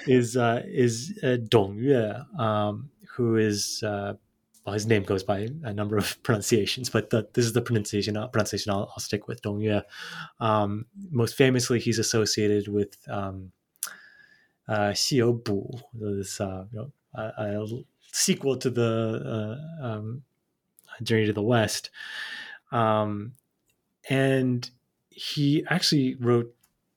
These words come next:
very extensively, um, on philology, um, in this period, mid seventeenth century. Um,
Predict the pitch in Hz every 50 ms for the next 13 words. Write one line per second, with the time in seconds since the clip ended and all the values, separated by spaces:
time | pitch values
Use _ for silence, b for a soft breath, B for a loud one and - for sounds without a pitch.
0 | _ _ _ _ _ _ - 123 135 143 180 180 156 135 123 - - - - 123
1 | 123 120 120 120 107 101 104 104 104 104 104 104 - - - - - 107 107 107
2 | 107 120 - - 117 113 110 110 110 113 120 123 - - - 117 107 101 98 98
3 | 101 101 104 107 104 101 98 _ B B B B B B B B B 110 107 120
4 | 110 107 110 107 - - - 104 104 104 101 104 107 104 - 120 107 107 101 -
5 | 110 104 101 - - 107 101 - - 107 104 101 101 101 B B B B B B
6 | B B - 107 104 101 101 104 113